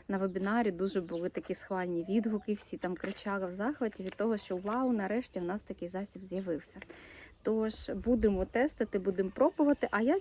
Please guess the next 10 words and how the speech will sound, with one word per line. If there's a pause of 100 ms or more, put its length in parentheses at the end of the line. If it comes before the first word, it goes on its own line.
(100)
е,
вам
хочу
сказати,
що (320)
тут
в
складі
є
каламін.